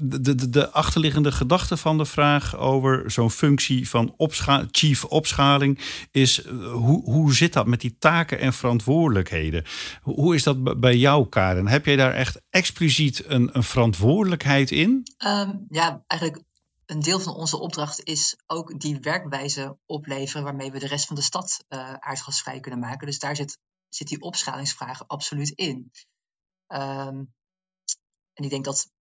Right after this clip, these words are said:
Speaker 2: nou, we hebben eind november bijvoorbeeld een leerfestival in Rotterdam, waar we, eh, in drie dagen tijd alle lessen gaan delen die we hebben opgehaald. En dat is ook een moment waarop we met elkaar gaan nadenken over:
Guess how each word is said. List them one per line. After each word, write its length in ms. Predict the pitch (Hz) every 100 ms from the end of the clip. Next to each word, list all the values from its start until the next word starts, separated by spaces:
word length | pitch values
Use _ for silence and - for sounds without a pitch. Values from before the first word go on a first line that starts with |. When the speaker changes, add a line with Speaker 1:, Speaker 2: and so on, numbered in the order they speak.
| _ _ _
Speaker 2:
nou, 140 | - 117
we 40 |
hebben 140 | 123 -
eind 200 | 151 143
november 380 | 143 147 147
bijvoorbeeld 520 | 135 123 135 135 135 _ _ _ _
een 140 | - 143
leerfestival 720 | 156 185 185 185 175 170 170
in 60 | 165
Rotterdam, 720 | 151 165 151 165 190 180 131
waar 220 | 131 135 127
we, 260 | 131 135 - _ _
eh, 160 | 139 135
in 160 | 143 135
drie 220 | 135 165
dagen 320 | 143 143 147
tijd 380 | - 156 135 - _ -
alle 260 | - 185
lessen 500 | 151 180 - 139 127 _ _ _ _
gaan 260 | - 143
delen 520 | 127 147 170 131 131 -
die 100 | 143
we 60 | 139
hebben 260 | 131 -
opgehaald. 560 | 185 - 165 170 185 - _ _ _ _ -
En 100 | 147
dat 100 | 143
is 60 |
ook 100 | 180
een 60 | 180
moment 340 | 139 131 135
waarop 180 | 139 135
we 60 | 139
met 140 | 135
elkaar 280 | 139 131 135
gaan 160 | 135 135
nadenken 460 | 135 135 135 139
over: 440 | 135 139 139 139